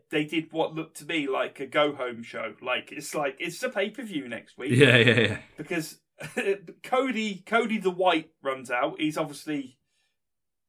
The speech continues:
Speaker 1: like, someone must have murdered him and he's come back kind of Gandalf style,
Speaker 2: <laughs>
Speaker 1: completely in white.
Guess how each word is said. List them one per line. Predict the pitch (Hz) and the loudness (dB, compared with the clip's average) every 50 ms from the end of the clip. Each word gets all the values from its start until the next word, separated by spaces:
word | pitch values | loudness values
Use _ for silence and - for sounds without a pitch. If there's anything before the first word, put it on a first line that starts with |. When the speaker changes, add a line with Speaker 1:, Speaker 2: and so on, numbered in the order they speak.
| _ - | _ -4
Speaker 1:
like, | 160 147 139 139 - - _ _ | 0 0 0 0 -2 -6 _ _
someone | - - - 185 170 165 156 | -16 -6 -4 -2 -2 0 0
must | 156 151 - | -2 -2 -2
have | - 156 | -6 0
murdered | 151 156 151 143 139 135 127 | 4 8 8 8 8 6 2
him | 123 127 | -4 -6
and | 123 123 | -6 -10
he's | 127 123 | -12 -14
come | - - 139 123 117 | -8 -6 -6 -4 -2
back | 123 120 - - | -4 -4 -4 -4
kind | 123 123 123 | -6 -6 -6
of | 127 117 | -6 -4
Gandalf | - 135 131 135 143 143 139 147 143 | -4 -4 -4 -2 0 2 4 4 4
style, | - 180 156 143 165 190 - | 2 2 4 4 4 4 4
Speaker 2:
<laughs> | 185 170 - | 4 2 2
Speaker 1:
completely | 156 160 156 143 139 - - 143 135 | 2 0 -2 -2 -6 -8 -10 -8 -8
in | 131 127 | -8 -6
white. | 135 143 175 190 - | -6 -6 -6 -6 -10